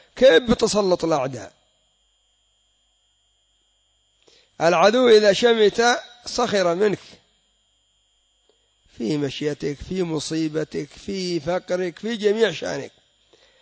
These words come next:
فكيف إذا تسلط عليك؟ ربما يضيقك الشدة ويستخدم معك العنف.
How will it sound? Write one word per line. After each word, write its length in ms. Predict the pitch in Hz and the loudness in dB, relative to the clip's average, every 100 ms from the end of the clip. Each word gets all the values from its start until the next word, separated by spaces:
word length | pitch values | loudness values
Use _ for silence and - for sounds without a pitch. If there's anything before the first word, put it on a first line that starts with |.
| _ | _
فكيف 360 | - 190 269 254 | -2 4 6 6
إذا 160 | 240 233 | 4 0
تسلط 500 | 165 226 226 214 202 | 0 -2 0 2 2
عليك؟ 380 | 175 190 165 - - _ _ _ _ _ _ _ _ _ _ _ _ _ _ _ _ _ _ | 2 2 -2 -6 -20 _ _ _ _ _ _ _ _ _ _ _ _ _ _ _ _ _ _
ربما 440 | 226 220 180 175 175 | -6 -4 -2 0 0
يضيقك 640 | 165 170 180 190 180 151 | -2 -4 -2 -2 -4 -8
الشدة 540 | 160 - 220 180 160 131 - _ _ _ _ _ _ _ _ _ _ _ _ _ _ _ _ _ _ _ _ _ | -8 -8 -8 -2 -2 -4 -8 _ _ _ _ _ _ _ _ _ _ _ _ _ _ _ _ _ _ _ _ _
ويستخدم 560 | - 143 - 165 151 151 | -14 -12 -12 -12 -10 -8
معك 300 | 160 147 147 | -8 -8 -8
العنف. 340 | 143 175 170 | -6 -4 -6